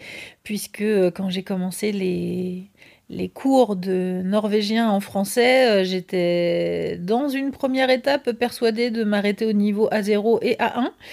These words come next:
euh, parce que c'est évidemment les niveaux dont tout le monde a le plus besoin pour commencer. Mais je n'avais pas anticipé, et,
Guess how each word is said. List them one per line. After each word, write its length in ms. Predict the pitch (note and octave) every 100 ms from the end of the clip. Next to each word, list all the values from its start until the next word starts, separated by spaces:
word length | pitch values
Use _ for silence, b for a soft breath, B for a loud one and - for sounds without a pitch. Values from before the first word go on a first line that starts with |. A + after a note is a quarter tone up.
| B B B
euh, 300 | G3 F#3 F3+
parce 280 | F3+ F#3 -
que 160 | - G3
c'est 180 | G3
évidemment 500 | F#3+ G#3 F3+ F#3+ G3
les 160 | G#3 F#3+
niveaux 340 | F#3+ F#3+ G3
dont 360 | G3+ F3+ F3+ F3
tout 160 | F3 F#3+
le 60 |
monde 180 | F#3+ G#3
a 80 | F3+
le 100 | F3+
plus 300 | - F#3+ F3
besoin 480 | E3 F#3+ F#3 C#4 G4
pour 160 | G3+ F#3+
commencer. 500 | G3 F#3 F#3+ C#4 G#4+ _ -
Mais 340 | A3 A#3+ F4 D4
je 80 |
n'avais 360 | A3+ G#3 G#3 G3
pas 240 | G3 B3+
anticipé, 760 | C4 A3 G#3+ G#3+ - G#3 A#3 C#4 B B B B
et, 340 | A#3 B3 C4